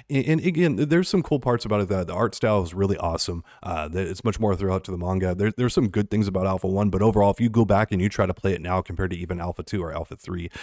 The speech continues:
it's such a, a basic game that does not have the real flash and, and, and, and fundamentals that you kind of expect from a Street Fighter game. And there's some fun stuff in there, but overall, it's like, why would I not play the better versions of this game, uh, right away? It, it was just, it was not a great game,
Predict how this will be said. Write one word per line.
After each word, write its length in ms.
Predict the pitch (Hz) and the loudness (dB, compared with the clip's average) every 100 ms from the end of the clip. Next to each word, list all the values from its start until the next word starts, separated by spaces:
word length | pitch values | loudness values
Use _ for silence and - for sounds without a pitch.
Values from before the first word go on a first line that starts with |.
| - | -10
it's 180 | 127 110 | -6 -4
such 300 | - 120 117 | 0 0 2
a, 180 | 107 - | 0 -2
a 60 | 95 | -6
basic 540 | 87 92 101 95 85 | -2 -2 -2 -4 -6
game 380 | 87 95 90 80 | -4 0 0 -2
that 180 | 87 90 | -4 0
does 180 | 113 | 0
not 180 | 117 110 | 2 -2
have 400 | 87 104 104 92 - - - | 0 0 2 0 -6 -14 -4
the 100 | 110 | 2
real 340 | 107 123 107 95 | 4 6 4 2
flash 580 | - - 110 107 95 | -6 -4 0 0 -2
and, 100 | 104 | -2
and, 240 | 90 104 - | -2 -2 0
and, 240 | 98 92 - | 0 0 -2
and 180 | 95 | -2
fundamentals 480 | - 202 120 180 95 | 2 2 4 2 0
that 140 | 98 113 | -2 -2
you 60 | |
kind 160 | - 110 | -2 -2
of 60 | 98 | -2
expect 320 | - 101 101 | -4 -6 -6
from 140 | 90 | -8
a 40 | 85 | -8
Street 260 | - 90 | -8 -10
Fighter 220 | - 82 82 | -8 -10 -10
game. 280 | 80 82 - - - | -12 -12 -14 -16 -8
And 160 | 151 | -2
there's 160 | 147 165 | 2 2
some 140 | 190 | 2
fun 200 | 165 139 | 2 2
stuff 280 | 123 117 107 | 4 2 2
in 80 | 123 | 4
there, 140 | 117 | 4
but 140 | 98 98 | 4 6
overall, 460 | 107 101 98 98 92 | 6 6 6 6 4
it's 100 | 95 | 0
like, 140 | 85 | -2
why 260 | 90 95 110 | 0 2 4
would 160 | 110 | 6
I 60 | 98 | 4
not 240 | 98 95 | 2 0
play 220 | - 107 95 | -2 0 2
the 100 | 90 | 2
better 220 | 92 90 | 0 0
versions 400 | 92 87 90 87 | 0 -2 -4 -4
of 100 | 85 | -4
this 160 | 82 | -6
game, 280 | - 85 78 - - - - | -6 -8 -10 -12 -20 -14 -8
uh, 200 | 92 80 | -6 -2
right 180 | 101 95 | 2 4
away? 220 | 90 90 | 4 4
It, 200 | 90 107 | 2 0
it 20 | 117 | 2
was 200 | 113 98 | 2 2
just, 280 | 113 - - | 0 0 0
it 80 | |
was 220 | 123 127 95 | 4 4 4
not 480 | 104 104 113 120 - | 2 4 4 2 -2
a 100 | 95 | -6
great 500 | - 92 107 113 95 | -4 -2 -2 -2 -6
game, 480 | 95 101 110 113 | -4 0 2 0